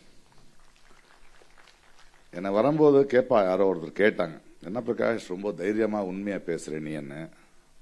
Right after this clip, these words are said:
நான் சொன்னேன், "தைரியமா பேச, உண்மை சொல்றதுக்கு தைரியம் எதுக்கு? பொய் சொல்றதுக்கு தானே தைரியம் இருக்கணும்."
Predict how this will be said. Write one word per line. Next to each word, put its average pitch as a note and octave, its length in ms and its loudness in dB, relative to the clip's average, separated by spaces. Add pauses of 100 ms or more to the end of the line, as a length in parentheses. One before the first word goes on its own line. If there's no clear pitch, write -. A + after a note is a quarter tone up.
(160)
நான் C#2+ 100 -20
சொன்னேன், G#2+ 280 -8
"தைரியமா C#3 640 4
பேச, B2+ 360 0
உண்மை A#2+ 440 2
சொல்றதுக்கு C#3+ 360 4
தைரியம் G#2+ 360 2
எதுக்கு? E2+ 300 -6
பொய் B2+ 300 0
சொல்றதுக்கு G#2+ 280 0
தானே F#2+ 200 -4
தைரியம் E2 340 -4
இருக்கணும்." C#2+ 420 -14